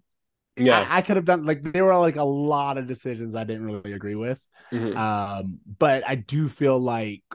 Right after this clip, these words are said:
Speaker 2: it wasn't a complete waste of an episode.
Speaker 1: Sure. Sure.
Speaker 2: You know, uh, and then also, I really do look forward to seeing where we go with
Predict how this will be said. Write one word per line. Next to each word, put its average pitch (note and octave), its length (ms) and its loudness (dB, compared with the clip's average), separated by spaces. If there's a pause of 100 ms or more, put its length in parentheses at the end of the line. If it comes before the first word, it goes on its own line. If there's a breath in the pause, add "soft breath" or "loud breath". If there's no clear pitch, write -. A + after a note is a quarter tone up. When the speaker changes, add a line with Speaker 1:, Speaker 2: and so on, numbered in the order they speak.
(280)
Speaker 2:
it C3+ 180 -4
wasn't C3 300 -2
a A#2+ 60 -4
complete A#2+ 440 -6
waste F#2 540 -10
of E2+ 100 -14
an E2+ 120 -18
episode. E2 580 -18
Speaker 1:
Sure. - 260 -8 (380)
Sure. - 120 -8
Speaker 2:
You - 20 -8
know, E2+ 240 -12 (100)
uh, F2 260 -20
and G#3+ 200 6
then A3 80 2
also, G#3+ 260 -2
I F3+ 120 -2
really G3 240 -2
do G3+ 160 -6
look F3 340 -2
forward E3 240 -4
to D3 80 -10
seeing D3 400 -4
where A#2 180 -6
we C3 160 -6
go A2+ 240 -8
with G#2+ 300 -10